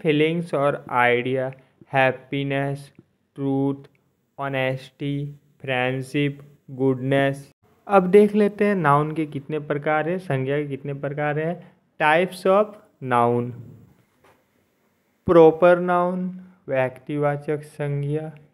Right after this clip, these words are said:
सेकंड है कॉमन नाउन, जातिवाचक संज्ञा। थर्ड है कलेक्टिव नाउन, समूहवाचक संज्ञा।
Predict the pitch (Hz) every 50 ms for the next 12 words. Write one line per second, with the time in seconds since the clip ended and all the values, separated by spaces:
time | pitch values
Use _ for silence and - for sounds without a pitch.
0 | _ _ _ _ _ _ _ - 147 143 139 160 165 165 165 165 175 180 180 180
1 | 180 151 135 127 127 131 139 143 147 147 147 147 143 143 143 143 147 147 147 151
2 | 160 160 _ _ _ _ _ _ _ _ _ _ _ _ 131 117 123 120 117 113
3 | 117 - 139 135 135 131 131 135 - 139 131 135 - - 139 135 135 135 135 135
4 | 139 139 143 - _ _ _ _ _ _ _ _ - 165 165 170 170 170 175 180
5 | 180 180 180 - 135 127 120 120 120 117 - - - 147 147 143 143 143 139 139
6 | 139 143 143 143 143 147 143 147 _ _ _ _ _ _ _ _ - 131 127 123
7 | 120 123 131 135 139 139 139 135 135 135 135 135 - 143 139 143 - - - 135
8 | 135 131 135 131 135 139 135 135